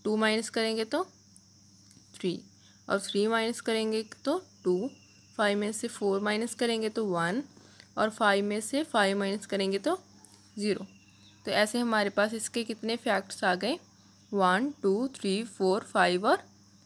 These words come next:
सिक्स। हमारे पास फ़ाइव के कितने फैक्ट्स हैं, सिक्स। तो ऐसे ही हमारे पास सिक्स के कितने फैक्ट्स आएंगे, सेवन। और ये जो माइनस के सम्स हैं यहाँ पर हमारे पास, इसके फैक्ट्स को जो सॉल्व करना है वो आपको खुद करना है।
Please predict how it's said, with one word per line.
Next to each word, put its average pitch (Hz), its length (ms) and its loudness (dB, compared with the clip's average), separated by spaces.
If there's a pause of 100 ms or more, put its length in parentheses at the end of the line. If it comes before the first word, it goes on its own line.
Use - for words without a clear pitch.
(120)
सिक्स। 226 320 -6
हमारे 190 220 2
पास 202 320 0 (580)
फ़ाइव 196 240 6
के 214 120 -4
कितने 202 340 -4
फैक्ट्स 196 440 -2
हैं, 311 140 -2 (500)
सिक्स। - 280 -4 (420)
तो 240 60 -4
ऐसे 226 360 2
ही 269 60 2
हमारे 220 280 2
पास 220 220 2
सिक्स - 260 -6
के 254 200 -2
कितने 233 300 -6
फैक्ट्स 226 440 -2
आएंगे, 220 380 0 (240)
सेवन। 180 340 0
और - 220 0
ये 208 260 -2
जो 220 140 -6
माइनस 208 500 -2
के 254 180 -4
सम्स 180 420 -4
हैं 170 100 -2
यहाँ 185 240 -4
पर 190 160 -4
हमारे 180 280 -2
पास, 185 300 0 (460)
इसके 226 240 -2
फैक्ट्स 185 480 2
को 220 180 -4
जो 208 140 -2
सॉल्व 190 360 4
करना 202 220 0
है 190 60 -2
वो 190 60 2
आपको 185 260 -2
खुद - 280 -12
करना 180 340 -2
है। 202 280 -4